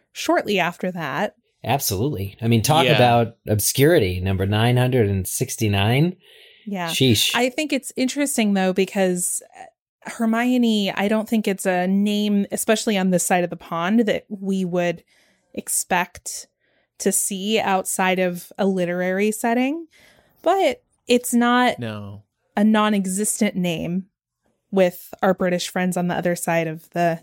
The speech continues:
Speaker 1: Atlantic. So, um, it was
Speaker 2: Right.
Speaker 1: just
Speaker 3: And we know that people who are consumed by certain pop culture do pull names from these stories,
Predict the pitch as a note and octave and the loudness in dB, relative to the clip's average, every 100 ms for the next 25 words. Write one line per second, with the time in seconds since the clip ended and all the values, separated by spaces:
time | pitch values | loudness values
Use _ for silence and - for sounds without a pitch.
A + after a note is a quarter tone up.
0 | - G3+ A3+ D#4 - - - - E3 D#3+ | -4 -2 0 -2 -2 -6 -6 -4 -2 -2
1 | F#3 _ - - - _ - F3+ D#3+ D#3+ | -4 _ -20 -20 -20 _ -2 0 0 -2
2 | F#3 G#3+ A#3+ - F#3 F#3 F#3 G#3+ A3+ F3 | 0 2 2 0 -2 -2 0 0 0 2
3 | D#3 C#3+ - _ _ - F#3 - D#3 C#3+ | 2 2 -4 _ _ -10 -4 0 2 2
4 | D3 C3+ B2 C3+ - - C#3+ C3+ B2+ A#2 | 2 2 0 -6 -4 -2 -2 0 0 0
5 | - C3 - A2+ G#2+ G#2 _ - B2+ - | -2 -4 -4 -8 -8 -10 _ -2 -2 0
6 | - C#3 - B2 G#2 - F#2 _ _ A#2+ | 0 2 0 -2 -2 -4 -8 _ _ -10
7 | A#2+ C#3+ C#3 C3 B2 A#2 _ - C#3+ B2 | 0 2 4 4 2 -2 _ 0 0 2
8 | B2 D#3 C3 A#2 - A2+ G#2 - D#3 E3 | 0 0 -2 -4 -6 -6 -6 -2 0 2
9 | A2 G2+ G2 - | 0 -4 -6 -8